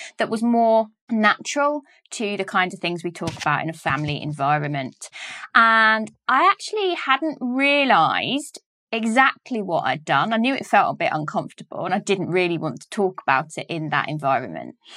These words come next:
But it was, was reading Abigail's post this morning, and her post was about Carrie Green from, uh, not Carrie Green, Carrie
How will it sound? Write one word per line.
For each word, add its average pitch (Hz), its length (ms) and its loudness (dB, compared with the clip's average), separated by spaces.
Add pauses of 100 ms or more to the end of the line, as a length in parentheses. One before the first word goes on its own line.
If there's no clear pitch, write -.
(220)
But 233 80 -2
it - 80 0
was, 240 100 -2
was 240 120 -4
reading 320 420 2
Abigail's 233 440 2
post 196 380 -4
this 202 180 -10
morning, 175 360 -4
and 214 80 -6
her 302 120 4
post 359 380 0
was 240 140 -8
about 190 480 2 (120)
Carrie 185 320 0
Green 190 420 -2
from, 151 320 -4
uh, 185 120 4 (100)
not - 160 -2
Carrie 180 260 -4
Green, 180 400 -2 (200)
Carrie 226 840 2